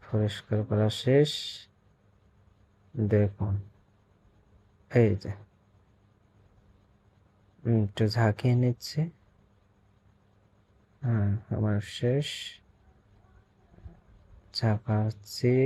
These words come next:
হুম, ঝাঁকানো শেষ। এখন এই যে আমার সামনে বোতলটা,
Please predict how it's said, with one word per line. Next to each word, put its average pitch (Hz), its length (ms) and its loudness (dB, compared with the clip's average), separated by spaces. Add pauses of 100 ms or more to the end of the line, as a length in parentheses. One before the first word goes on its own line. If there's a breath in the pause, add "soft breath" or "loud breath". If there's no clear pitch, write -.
(1500)
হুম, 104 220 0 (140)
ঝাঁকানো 107 440 0 (180)
শেষ। 107 320 0 (600)
এখন 107 240 0 (1800)
এই 110 100 6 (120)
যে 104 120 -6 (1500)
আমার 104 300 0 (100)
সামনে 107 380 0 (920)
বোতলটা, 113 580 4